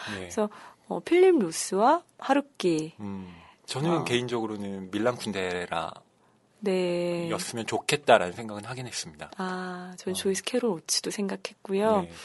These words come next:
Speaker 2: 그냥 우리끼리 그냥 사실 재미죠, 뭐. 네.
Speaker 1: 그렇죠.
Speaker 2: 어, 누가 상을 더 바-, 그 올해 받는다고 해서 그분의 문학성이 더 뛰어나고 더 좋은 작품을 많이 썼다는 것도 아니고요.
Speaker 1: 음.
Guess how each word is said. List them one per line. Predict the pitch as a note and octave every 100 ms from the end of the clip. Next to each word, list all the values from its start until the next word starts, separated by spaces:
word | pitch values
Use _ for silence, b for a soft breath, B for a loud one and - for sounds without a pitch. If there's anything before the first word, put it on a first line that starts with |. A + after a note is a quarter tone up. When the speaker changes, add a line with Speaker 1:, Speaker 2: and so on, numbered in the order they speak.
| B B B B _
Speaker 2:
그냥 | - F#3+ F3+ -
우리끼리 | F#3+ G#3+ - G3 F3+ F3 F#3+ E3+
그냥 | E3+
사실 | F#3+ C#4+ E4
재미죠, | - F#3 G#3 B3 F3+
뭐. | F#3+ G#3 C#3+ D3+ F3
네. | D3
Speaker 1:
그렇죠. | D3 - G#2 B B B B B
Speaker 2:
어, | A3+
누가 | F#3 F#3+ C4+ C#4+ B B _ B3
상을 | - F#4 G4 F#4+
더 | - G3+
바-, | - - -
그 | A3+ G#3+
올해 | G#3 B3 E4+
받는다고 | A#3 D#3+ G#3+ C4 B3
해서 | A3+ G#3+
그분의 | G#3 F#3 F3+ A#3+ A#3
문학성이 | A3 D#3 D#3+ F#3+ G#3+ _ - G3 G3
더 | G3 C#3 -
뛰어나고 | C4+ D4 C#4+ A3+ F3+
더 | F#3 F3+
좋은 | F#3 F3 A3
작품을 | A#3+ - B3
많이 | D#3 E3
썼다는 | A#3 A#3+ D4+ D4+
것도 | C4+ A#3+ A3+
아니고요. | D#3 D#3 E3+ E3 A#3 B3+
Speaker 1:
음. | A#3